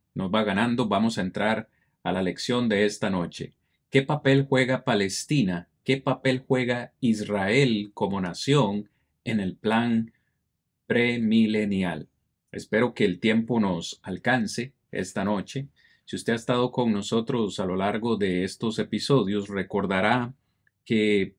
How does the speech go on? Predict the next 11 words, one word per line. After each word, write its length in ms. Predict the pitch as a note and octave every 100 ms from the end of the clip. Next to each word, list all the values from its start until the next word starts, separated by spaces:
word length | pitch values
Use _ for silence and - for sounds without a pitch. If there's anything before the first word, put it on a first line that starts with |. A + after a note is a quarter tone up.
| _ _
para 180 | - A2
los 320 | A2 A2 - _
premilenialistas 1200 | A#2+ A2+ A2 G#2+ G#2 G#2 G2 C3 C#3 - C3+ C3
hay 160 | A2+ A2+
gran 400 | F#2 B2+ C#3 C#3+
importancia, 880 | C#3 C3+ A#2+ A2+ A#2 G2+ - G2+ A2+ _ _ _ -
hay 180 | F2+ F#2
gran 220 | A2 A#2
importancia 960 | B2+ A#2 A2 - A2 G2 - G#2+ -
en 220 | - G#2+ G2+
la 160 | F2+